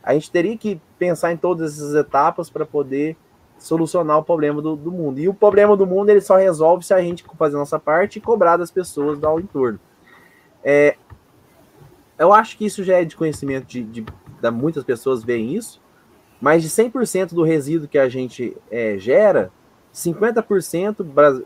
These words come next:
vou dar um número geral, cinquenta por cento, cinquenta e cinco por cento é resíduo orgânico. Poderia ser compostado, poderia ser feito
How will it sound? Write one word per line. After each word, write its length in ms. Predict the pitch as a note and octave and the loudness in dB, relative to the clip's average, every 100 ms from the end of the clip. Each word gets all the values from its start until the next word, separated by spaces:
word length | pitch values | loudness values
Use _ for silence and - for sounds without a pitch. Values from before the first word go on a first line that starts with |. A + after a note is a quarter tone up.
| _ | _
vou 300 | G2 A#2+ E3 | -14 -4 -2
dar 100 | E3+ | 0
um 260 | F#3+ F#3 D#3+ | 0 -2 -4
número 280 | E3+ F3+ E3 | -2 -2 0
geral, 340 | E3+ C3 A2+ | 0 2 0
cinquenta 400 | - D3+ G#3+ G#3+ | -4 -6 -6 -6
por 240 | - G3+ | -6 -6
cento, 320 | E3 E3 F3+ - | -4 -4 -4 -6
cinquenta 400 | D3+ - E3 C3 | -14 -10 -8 -8
e 60 | |
cinco 280 | - F3+ E3 | -10 -14 -8
por 120 | C3+ | -8
cento 320 | - E3 F#3 _ _ _ _ | -4 -6 -6 _ _ _ _
é 120 | - D#3 | 0 2
resíduo 420 | F3+ E3 F#3+ G#3 | 2 0 4 6
orgânico. 500 | G#3+ F3 F3+ D#3+ - _ _ _ _ _ | 6 4 2 0 -8 _ _ _ _ _
Poderia 400 | D3+ D3 D3+ E3+ | 0 2 2 2
ser 160 | D#3 E3 | 0 -6
compostado, 720 | D#3 D3 B2 - C#3 D#3+ D3+ | -4 -2 -4 2 4 4 2
poderia 360 | C3 C3+ C#3 D3 | -4 -2 -2 -4
ser 200 | D3 C#3+ | -4 -4
feito 420 | C#3 C3 C3+ | -4 -8 -10